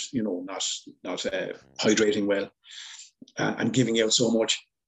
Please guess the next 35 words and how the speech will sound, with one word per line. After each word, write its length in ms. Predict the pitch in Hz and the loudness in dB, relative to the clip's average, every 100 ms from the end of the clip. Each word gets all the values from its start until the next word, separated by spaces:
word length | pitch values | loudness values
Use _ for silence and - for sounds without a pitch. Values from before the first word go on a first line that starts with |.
| _ | _
But 160 | 127 - | -2 0
the, 180 | 123 - | -4 -4
the, 100 | - | -2
when 120 | 117 117 | 0 2
I 40 | |
went 200 | 117 120 | 2 2
on, 180 | 117 117 | 2 2
then 140 | 107 | 0
I 60 | 104 104 | -4 -6
made 120 | 113 110 | -4 -4
a 40 | |
mistake. 320 | - 131 117 | 0 4 2
But 140 | 113 107 | 2 -4
I 40 | |
mean, 140 | 110 110 | -4 -2
the 80 | 120 | 0
next 260 | 131 127 | 0 2
year 120 | 127 110 | 0 -2
I 40 | |
didn't 220 | 113 170 | -2 -2
do 80 | 117 | -4
that. 180 | 101 104 - | -8 -14 -10
The 80 | |
next 240 | 117 117 - | -8 -6 -4
year 260 | 113 - | -2 -2
I 220 | 104 104 101 _ _ _ - | -4 -6 -8 _ _ _ -8
deliberately 400 | 120 120 110 107 | -4 -4 -4 -6
didn't 280 | 127 117 | -4 -4
go 140 | 117 120 | 0 4
into 180 | 127 113 | 4 2
the 80 | |
stadium 500 | 110 127 123 131 131 - | 2 4 4 6 4 2
until 260 | 107 110 | -4 -4
about 220 | 107 107 - | -2 -4 -6
maybe 220 | 107 101 | -10 -10